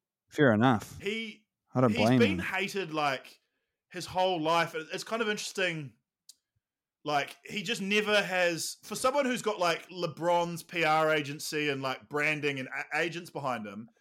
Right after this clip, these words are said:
Speaker 2: it's weird that he hasn't, like, ever had any P R training or he,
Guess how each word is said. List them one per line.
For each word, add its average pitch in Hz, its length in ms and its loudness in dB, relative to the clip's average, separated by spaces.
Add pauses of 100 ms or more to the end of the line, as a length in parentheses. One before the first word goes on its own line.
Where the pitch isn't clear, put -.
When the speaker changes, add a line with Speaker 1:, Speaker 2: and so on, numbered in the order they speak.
(260)
Speaker 2:
it's 196 160 -4
weird 202 400 -2
that 220 100 2
he 185 160 -4
hasn't, 165 460 -4
like, 135 460 -4 (420)
ever 175 220 2
had 156 200 0
any 147 200 -2
P 156 280 -2
R 143 200 6
training 143 600 -2
or 123 400 -2 (420)
he, - 100 -20